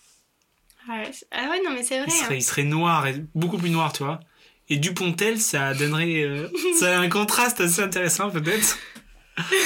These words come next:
Speaker 2: sais, ça irait plus vite, euh, ça tournerait
Speaker 1: Ouais.
Speaker 2: dans tous les sens. Je pense à un moment, tu sais, quand il y a une scène où ils, ils vont, euh, où il y a plein d'effets de couleurs et tout ça. Je sais pas si tu te souviens.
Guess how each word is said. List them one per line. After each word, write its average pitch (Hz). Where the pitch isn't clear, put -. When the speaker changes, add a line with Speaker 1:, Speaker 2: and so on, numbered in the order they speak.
Speaker 2:
sais, 175
ça 175
irait 151
plus 175
vite, 175
euh, 147
ça -
tournerait 160
Speaker 1:
Ouais. 160
Speaker 2:
dans 156
tous 160
les 156
sens. 160
Je -
pense 202
à 180
un -
moment, 185
tu -
sais, 214
quand 160
il 156
y -
a 160
une 156
scène 190
où 156
ils, 143
ils 147
vont, 143
euh, 135
où 151
il 147
y 147
a 143
plein 170
d'effets 165
de 156
couleurs 165
et 143
tout 147
ça. 147
Je -
sais 151
pas 143
si 135
tu -
te -
souviens. 139